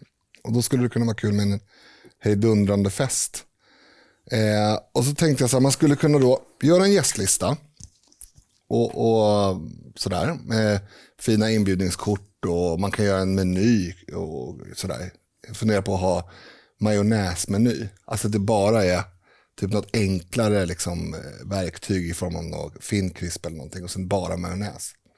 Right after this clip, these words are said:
Kanske tjugo, trettio, fyrtio olika sorter. Alltså tänk er kanelmajonnäs. <laughs> Tänk, eh, lingonmajonnäs, äppelmajonnäs. Alltså det finns hur mycket som helst.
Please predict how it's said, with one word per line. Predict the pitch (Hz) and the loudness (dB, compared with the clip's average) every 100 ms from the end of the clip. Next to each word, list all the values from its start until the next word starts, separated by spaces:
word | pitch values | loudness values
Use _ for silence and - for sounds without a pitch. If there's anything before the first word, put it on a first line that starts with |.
| - - _ _ _ _ | -20 -20 _ _ _ _
Kanske | - 92 - 85 73 - | -6 -4 -4 -4 -6 -8
tjugo, | - 90 82 | -6 -6 -6
trettio, | - 90 - - | -8 -10 -12 -12
fyrtio | - 85 87 | -10 -12 -10
olika | 82 82 | -12 -10
sorter. | - 92 - - - _ | -10 -12 -10 -10 -12 _
Alltså | - 110 | -8 -4
tänk | 127 120 - | 0 0 2
er | 110 101 87 - - - | 2 2 0 -4 -4 -4
kanelmajonnäs. | - 107 104 92 92 90 95 90 - | 0 2 2 2 0 0 0 0 -2
<laughs> | - _ - - - - - _ _ _ - | -4 _ -10 -10 -12 -14 -14 _ _ _ -2
Tänk, | 117 110 95 113 | 0 2 0 0
eh, | 107 101 98 95 87 82 - - | 2 4 2 2 0 -4 -12 -2
lingonmajonnäs, | 113 107 98 95 92 92 98 - - | 0 2 0 -2 -4 -4 -4 -4 -4
äppelmajonnäs. | 117 - 98 95 92 92 92 98 - - _ - | -4 -4 -4 -2 -2 -4 -6 -6 -8 -10 _ -6
Alltså | 98 | -4
det | 107 | 0
finns | 107 - | -2 0
hur | 117 | 0
mycket | 98 - | 0 -6
som | 90 | -10
helst. | 87 - | -8 -10